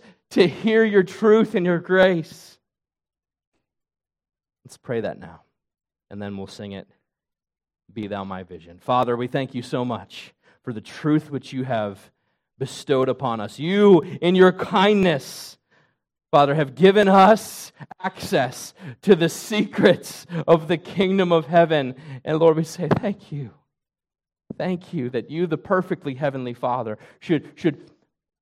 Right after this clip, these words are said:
fix your love and affection on us in Christ. Lord, sober us at your warnings as they come in the parables,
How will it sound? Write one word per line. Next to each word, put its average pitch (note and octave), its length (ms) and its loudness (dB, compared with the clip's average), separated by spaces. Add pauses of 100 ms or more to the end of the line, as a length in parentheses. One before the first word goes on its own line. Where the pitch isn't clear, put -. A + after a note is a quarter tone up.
(540)
fix - 480 4
your G3 140 6
love F#3 220 8
and F#3+ 120 4
affection F#3 480 0
on E3 160 4
us D#3 260 2
in D3 160 -2
Christ. D#3 880 -2 (2000)
Lord, G2+ 160 -16
sober C3+ 600 -2
us - 520 -14
at - 280 -18
your A#2 140 -12
warnings A2 920 -10 (340)
as A2 200 -16
they A2+ 120 -6
come A#2 240 -10
in A2 100 -10
the G#2+ 80 -10
parables, G2+ 800 -14